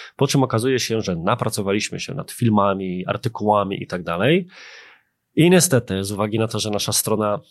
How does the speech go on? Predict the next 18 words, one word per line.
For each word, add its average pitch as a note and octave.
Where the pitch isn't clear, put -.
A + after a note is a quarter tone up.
nie G#2
jest E3
jeszcze D3+
dobrze C3+
wypozycjonowana, G2+
e, F2
nikt B2
naszych A2
treści -
nie A2+
znajduje. A#2+
Więc A#2+
niezależnie C#3
od -
tego, A#2+
jak A2
silną A#2
psychikę C3+